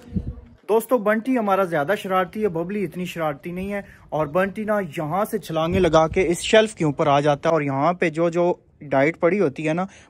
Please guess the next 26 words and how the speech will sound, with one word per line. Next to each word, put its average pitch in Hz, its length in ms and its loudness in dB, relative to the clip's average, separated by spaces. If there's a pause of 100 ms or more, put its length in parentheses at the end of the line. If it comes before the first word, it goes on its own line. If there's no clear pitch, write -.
वो 190 80 -2
सारी 165 300 2
खा 123 240 2
जाता 117 280 -2
है। 127 80 0
तो - 260 -8
आज 170 280 0
ना 196 140 -8 (360)
ये 160 120 -8
डाइट 156 360 -6
मैं 180 240 -10
इस 170 160 -18
स्टोर 160 360 -10
के 156 60 -10
अंदर 127 200 -12
रखूँगा। 113 420 -16 (680)
दोस्तों, 147 360 0
अभी 139 160 -4
ये 147 120 0
सुल्तान 135 500 0
को 151 140 -4
देखिएगा 127 480 -4
ये 120 160 -4
क्या 113 200 -4
करता 107 300 -10
है 107 140 -16